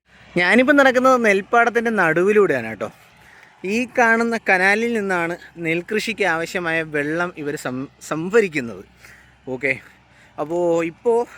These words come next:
വേനൽക്കാലമൊക്കെ ആയി, കനാലെല്ലാം വറ്റി വരണ്ടു. ദേ ഈ ഒരു ലെവലിൽ വെള്ളമൊക്കെ, ആ, മോശമായിട്ട് കിടക്കുവാണ്. പക്ഷേ നെല്ലാണെങ്കിലോ ഇവിടെ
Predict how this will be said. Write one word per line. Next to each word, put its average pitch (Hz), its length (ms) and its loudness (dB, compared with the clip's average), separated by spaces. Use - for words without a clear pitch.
വേനൽക്കാലമൊക്കെ 190 800 -2
ആയി, 170 120 -2
കനാലെല്ലാം 170 600 0
വറ്റി 175 340 -4
വരണ്ടു. 143 340 -4
ദേ 143 100 -6
ഈ - 20 -6
ഒരു 151 200 -4
ലെവലിൽ 143 280 -6
വെള്ളമൊക്കെ, 135 420 -6
ആ, 170 40 -6
മോശമായിട്ട് 170 580 -4
കിടക്കുവാണ്. 131 420 -6
പക്ഷേ 180 220 -6
നെല്ലാണെങ്കിലോ 170 840 -6
ഇവിടെ 147 200 -6